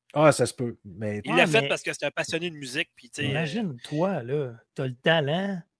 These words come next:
Speaker 3: pas appeler. « Hey, tu te tenterais-tu de la
Speaker 2: Ouais.
Speaker 3: musique à jeux vidéo ? » Hey, je suis un ancien joueur, même si tu joues plus, c'est sûr
Speaker 1: Ah
Speaker 3: que
Speaker 1: ouais,
Speaker 3: tu dis oui, si
Speaker 1: c'est
Speaker 3: t'as le
Speaker 1: ça.
Speaker 3: talent pour le faire,
Speaker 2: Ben, parce
Speaker 3: tu sais.
Speaker 2: que sa chanson, en plus de ça, est vraiment bonne en plus, là.
Speaker 1: Ah, son...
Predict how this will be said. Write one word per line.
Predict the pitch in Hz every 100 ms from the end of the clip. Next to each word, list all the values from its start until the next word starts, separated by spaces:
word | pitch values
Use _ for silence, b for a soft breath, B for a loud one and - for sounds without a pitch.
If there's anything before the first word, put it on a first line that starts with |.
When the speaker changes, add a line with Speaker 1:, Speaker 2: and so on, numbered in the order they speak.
| _ _ _ -
Speaker 3:
pas | 165 151
appeler. « | 135 143 151 170 135
Hey, | 151 202 139
tu | -
te | 127 _
tenterais-tu | 147 143 139 135 - 214
de | 196 147
la | 139
Speaker 2:
Ouais. | 139
Speaker 3:
musique | 170
à | 151
jeux | 139
vidéo ? » | 131 156 160 123 - -
Hey, | 151 127
je |
suis | - 113
un | 110
ancien | 131 - 156 131
joueur, | 123 160
même | 131 151
si | 147
tu | 131
joues | 117
plus, | 110 160
c'est | - 160
sûr | 147 - 143 233
Speaker 1:
Ah | 143
Speaker 3:
que |
Speaker 1:
ouais, | 120 120
Speaker 3:
tu | 110
dis | 131
oui, | 135 220
si | 214
Speaker 1:
c'est |
Speaker 3:
t'as | 196
le | 180
Speaker 1:
ça. |
Speaker 3:
talent | 156 180 196
pour | 180
le | 156
faire, | 147 190
Speaker 2:
Ben, | 202 170
parce | 180
Speaker 3:
tu | 185
sais. |
Speaker 2:
que | 190
sa | 196
chanson, | - 190 165 254
en |
plus | 214 156
de | 151
ça, | 240 226
est | 131 123 120 110 -
vraiment | 127 165 190 170 147 123
bonne | 151 160
en | 131 113
plus, | 135 143 -
là. |
Speaker 1:
Ah, | 117 123
son... | - 107 101